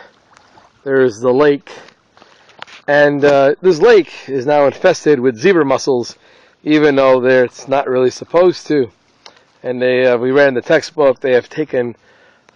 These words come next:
uh, over and killed a lot of other species by eating algae for other fish and so forth.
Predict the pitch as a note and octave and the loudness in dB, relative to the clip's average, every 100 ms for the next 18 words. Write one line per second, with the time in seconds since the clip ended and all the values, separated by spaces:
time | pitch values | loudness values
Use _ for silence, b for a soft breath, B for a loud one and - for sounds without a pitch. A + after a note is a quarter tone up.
0 | _ B2 B2+ C3+ - D3+ D3 C#3 C#3 C3+ | _ -8 -4 -4 0 0 2 2 2 2
1 | B2 A#2 C#3+ C#3 C3 C#3 C#3+ B2+ C#3 B2 | -2 -6 -4 -2 0 2 2 0 0 -2
2 | - D3+ D3+ - C3+ A#2+ - B2+ - B2 | -6 -6 -4 -6 -6 -8 -10 -16 -10 -8
3 | B2+ C3 B2+ A2+ - B B B B - | -6 -6 -6 -6 -14 B B B B -4
4 | C3+ D3 C3 D3 - C#3 C3 C3 B2 B2 | 0 0 -2 -8 -4 -2 0 2 2 2
5 | - B B B B B B _ _ _ | -2 B B B B B B _ _ _
6 | _ _ _ - E3+ - C#3+ - D3 - | _ _ _ -6 -6 -6 -8 -4 -4 0
7 | C#3 A2 | -2 -2